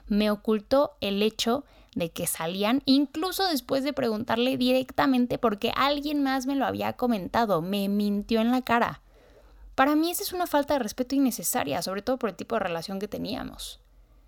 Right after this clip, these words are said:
No tiene nada que ver con el niño, repito. Tiene todo que ver con que mi supuesta mejor amiga de años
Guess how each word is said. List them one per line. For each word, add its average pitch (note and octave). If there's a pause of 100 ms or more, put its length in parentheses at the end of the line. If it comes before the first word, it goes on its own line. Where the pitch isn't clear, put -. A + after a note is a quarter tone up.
(680)
No C4+
tiene A#3+
nada C4
que G#3
ver G#3+
con A3+
el F#3+
niño, G#3+
repito. D3+
Tiene A3
todo C4+
que G#3+
ver F3+
con F3
que E3
mi E3
supuesta G3+
mejor G3
amiga F#3
de D#3+
años D#3+